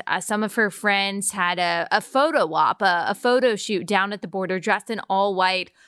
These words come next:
holding on to some chain-linked fence and pretending to cry about what was going on at the border. I don't even know really what in the world she was trying to do. For the past few months, she said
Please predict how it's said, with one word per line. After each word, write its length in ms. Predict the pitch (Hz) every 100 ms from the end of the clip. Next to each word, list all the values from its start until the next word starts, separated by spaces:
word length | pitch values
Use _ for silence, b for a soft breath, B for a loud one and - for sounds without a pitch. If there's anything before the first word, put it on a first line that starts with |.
| b
holding 340 | 233 233 233 214
on 200 | 208 208
to 140 | 220
some 220 | 196 214
chain-linked 600 | 208 226 208 214 202 208 -
fence 360 | 214 202 196
and 120 | 185
pretending 480 | 185 185 208 208 214
to 80 | 202
cry 360 | - 202 180 202
about 280 | 190 196
what 160 | 180 180
was 120 | 185
going 300 | 170 190 196
on 160 | 180 185
at 60 |
the 60 | 185
border. 200 | 170 190
I 100 | 196
don't 120 | 240 240
even 140 | 202 190
know 340 | 196 196 196 b b b -
really 480 | 202 214 202 202 190 -
what 340 | 190 196 208 -
in 120 | 196
the 80 | 185
world 280 | 185 175 170
she 260 | - 214 190
was 300 | 180 170 -
trying 240 | 208 175
to 80 | 170
do. 300 | 160 262 165 B B B
For 100 | 277
the 80 | 240
past 280 | 285 311 -
few 160 | 240
months, 340 | 214 285 220 220
she 180 | - 269
said 380 | - 240 190